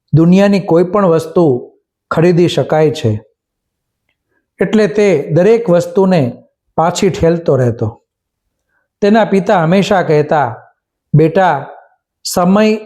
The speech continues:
વહેતી નદી જેવો છે, એકવાર હાથમાંથી ગયો પછી તે ક્યારેય પાછો નથી આવતો."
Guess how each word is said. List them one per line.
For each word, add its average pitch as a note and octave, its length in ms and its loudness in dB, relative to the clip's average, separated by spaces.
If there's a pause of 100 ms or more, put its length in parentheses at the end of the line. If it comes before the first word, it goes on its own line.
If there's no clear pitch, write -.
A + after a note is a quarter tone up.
(140)
વહેતી F3 420 0
નદી E3 340 2
જેવો D#3 340 2
છે, A#2 280 -4 (880)
એકવાર G3 500 2
હાથમાંથી F3 580 0
ગયો D3+ 440 2 (420)
પછી E3+ 240 0
તે G3 200 0
ક્યારેય E3 420 0
પાછો E3+ 360 -2
નથી D3 320 0
આવતો." A#2+ 480 -4